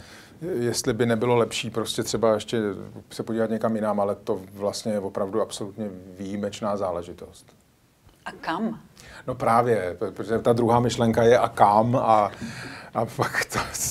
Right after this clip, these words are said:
Speaker 1: jako, eh, já popravdě řečeno nic jiného neumím, takže, takže vlastně, mm,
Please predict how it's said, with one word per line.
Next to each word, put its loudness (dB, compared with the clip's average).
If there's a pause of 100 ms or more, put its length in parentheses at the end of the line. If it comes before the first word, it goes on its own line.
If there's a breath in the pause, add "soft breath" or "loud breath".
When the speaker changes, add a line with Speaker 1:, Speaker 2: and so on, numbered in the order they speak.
Speaker 1:
jako, 8 (720 loud breath)
eh, 0
já 6
popravdě 4
řečeno 0
nic -4
jiného 0
neumím, -4
takže, -4 (580)
takže -6 (200)
vlastně, -4 (240)
mm, -16